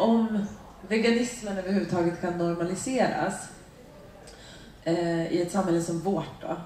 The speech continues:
Om vi, om vi fokuserar kanske mest på Sverige, där vi är, är mest hemma just nu.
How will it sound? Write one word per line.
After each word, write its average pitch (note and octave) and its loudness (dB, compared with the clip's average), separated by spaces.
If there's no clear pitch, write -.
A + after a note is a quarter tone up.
Om F3 -8
vi, F3+ -8
om F3+ -10
vi F3 -12
fokuserar E3+ -6
kanske F#3+ -6
mest F3 -8
på F3+ -6
Sverige, E3 0
där E3 -2
vi E3 0
är, D#3 -2
är E3 -4
mest E3 -6
hemma E3+ -4
just E3 -6
nu. G3+ 0